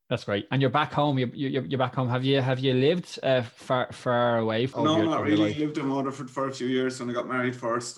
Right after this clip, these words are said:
Speaker 2: and
Speaker 1: Yeah.
Speaker 2: then some shorter spells out, outside the country when I was younger, but, like, never for any longer than three months or so.
Speaker 1: Yeah, yeah. 'Cause, uh, like, especially the ties from home, especially the connection with your family and stuff like that,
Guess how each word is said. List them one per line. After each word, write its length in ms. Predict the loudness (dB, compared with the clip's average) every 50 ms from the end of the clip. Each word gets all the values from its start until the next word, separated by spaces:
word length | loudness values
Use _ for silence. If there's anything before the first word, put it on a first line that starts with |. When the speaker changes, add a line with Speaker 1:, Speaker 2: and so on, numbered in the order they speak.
| -14 -12
Speaker 2:
and 340 | -8 -8 -6 -4 -2 0 2
Speaker 1:
Yeah. 260 | 2 4 2 0 -2 -6 _ _ _ _ _ -6
Speaker 2:
then 180 | -6 -4 -4
some 240 | -6 -4 -4 -6 -6
shorter 420 | -4 -4 -4 -4 -4 -4 -6 -10 -12
spells 420 | -12 -12 -14 -16 -16 -16 -18 -18
out, 460 | -16 -14 -14 -14 -12 -14 -14 -14 -14
outside 300 | -14 -14 -12 -12 -12 -12
the 60 | -14 -14
country 340 | -16 -16 -18 -18 -18 -20 -20
when 160 | -18 -18 -16
I 40 | -16
was 180 | -16 -16 -16
younger, 280 | -16 -16 -18 -18 -20 -20
but, 140 | -20 -20 -20 _ _ _ _ _ _ _ _
like, 160 | -20 -20 -20 _ -14
never 600 | -10 -8 -6 -4 -4 -4 -4 -4 -6 -6 -8 -10 -12
for 220 | -16 -18 -18 -18
any 180 | -16 -16 -16 -16
longer 280 | -16 -16 -18 -18 -18 -20
than 100 | -20 -20
three 180 | -16 -14 -14
months 280 | -14 -14 -16 -20 -20 -20
or 40 | -18
so. 200 | -18 -20 -20 -20 _ _ _ _ _ _ -16
Speaker 1:
Yeah, 220 | -14 -12 -10 -10 -10
yeah. 180 | -10 -12 -12 -14 _ _ _
'Cause, 160 | -8 -8 -6
uh, 100 | -6 -4 -2
like, 220 | -2 -2 -2 -4
especially 760 | -6 -12 -12 -10 -8 -8 -8 -8 -6 -4 -4 -4 -4 -4 -6 -6
the 100 | -6 -6
ties 320 | -6 -6 -4 -4 -4 -6
from 100 | -8 -8
home, 180 | -8 -8 -8 -8
especially 360 | -8 -10 -10 -10 -10 -12 -12
the 60 | -12
connection 380 | -10 -12 -12 -12 -12 -12 -10 -10
with 100 | -10 -10
your 180 | -10 -12 -12 -12
family 320 | -12 -12 -10 -10 -10 -10
and 100 | -10 -12
stuff 160 | -12 -14 -14 -14
like 100 | -14 -12
that, 220 | -10 -12 -12 -12